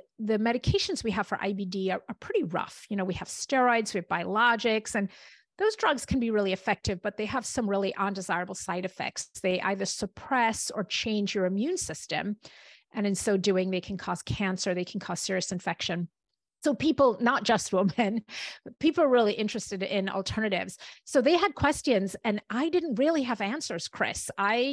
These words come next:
you know, was conventionally trained, and I didn't know much outside of a, a pharmaceutical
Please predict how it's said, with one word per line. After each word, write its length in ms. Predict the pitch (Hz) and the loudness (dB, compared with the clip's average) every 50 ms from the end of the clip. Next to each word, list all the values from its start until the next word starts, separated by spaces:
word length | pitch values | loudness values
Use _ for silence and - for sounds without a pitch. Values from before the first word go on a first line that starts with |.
| - - | -4 -4
you 160 | 247 262 240 | -4 -2 -2
know, 160 | 208 190 208 | 0 0 0
was 220 | 233 233 208 - - | 0 0 -2 -4 -4
conventionally 580 | - 214 190 190 202 220 - - 254 254 254 | -8 -4 -2 -2 -2 -2 -2 -4 -2 -2 -4
trained, 560 | 233 - - - 208 196 190 190 214 277 - - - - - - - - _ _ _ _ - | -4 -6 -6 -4 -4 -2 -2 -4 -4 -6 -8 -10 -12 -14 -18 -18 -20 -20 _ _ _ _ -2
and 100 | 220 240 | 2 2
I 60 | 254 | 2
didn't 300 | 226 240 302 277 302 269 | 4 4 2 4 4 4
know 160 | 262 330 403 | 4 4 4
much 300 | - - - - - - - 233 | 2 0 -2 -2 -6 -4 0 0
outside 520 | 214 214 208 - - 233 208 202 208 202 | 0 0 0 -2 0 2 2 2 4 2
of 160 | 208 196 202 | 0 0 0
a, 300 | 202 185 180 185 - - - | 0 0 0 0 -2 -2 -4
a 100 | - 196 | -6 -6
pharmaceutical 1000 | - - 226 214 214 196 - - - 220 220 214 - - 190 190 190 190 196 | -2 0 0 0 0 -2 -4 -4 -2 -2 -2 -2 -2 -2 0 0 0 -2 -4